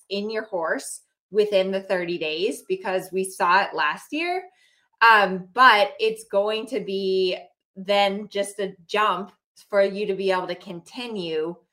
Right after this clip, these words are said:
developing that throughness, developing that roundness. So a few questions in the chat here. "If I'm leaning too far forward, my mare pulls the reins out of my hands."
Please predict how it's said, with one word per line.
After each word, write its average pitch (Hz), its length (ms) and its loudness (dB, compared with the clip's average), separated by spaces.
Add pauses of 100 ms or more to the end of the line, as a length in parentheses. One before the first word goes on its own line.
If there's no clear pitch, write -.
(220)
developing 190 720 2
that 165 260 -2
throughness, 160 640 -8 (100)
developing 160 680 -4
that 131 200 -8
roundness. - 640 -12 (1040)
So - 400 2 (540)
a 247 280 8
few 320 220 -6
questions 269 520 -2
in 226 140 -10
the 214 80 -6
chat 208 540 -2
here. 170 500 -4 (500)
"If 240 200 -2
I'm 254 340 0
leaning 320 460 -6
too 294 220 -6
far 247 340 -2
forward, 240 400 -4
my 208 160 -4
mare 196 300 0
pulls 185 280 -4
the 185 100 -4
reins 170 240 -8
out 160 160 -6
of 165 60 -8
my 190 140 -4
hands." 247 560 -4